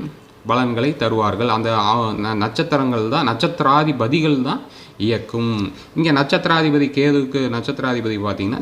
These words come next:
சந்திரன். அப்போ ஒன்பதாம் பாவம் ரெண்டு பேர்த்த ஜாதகத்திலையும் அந்த காலகட்டத்தில் திருமணம் நடக்கும் த-,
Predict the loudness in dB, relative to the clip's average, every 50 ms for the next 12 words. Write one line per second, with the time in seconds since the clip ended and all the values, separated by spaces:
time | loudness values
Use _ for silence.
0 | -6 -4 -4 -2 -2 -2 -2 -2 0 0 0 0 0 -2 -2 -2 0 0 0 2
1 | 2 2 2 4 4 2 2 2 2 2 2 0 0 0 2 0 0 0 -2 -2
2 | -2 -2 -2 -2 -4 -2 0 0 0 2 2 0 -2 -4 -2 -2 -2 -2 -2 -2
3 | -2 -2 0 -2 -2 -2 0 0 0 0 0 -2 -4 -4 -6 -6 -6 -4 -2 -2
4 | -2 -2 -6 -10 -18 -20 -10 -2 0 0 0 2 2 2 2 2 2 2 2 0
5 | -2 -2 -2 0 0 0 0 -2 -4 -6 -4 -4 -4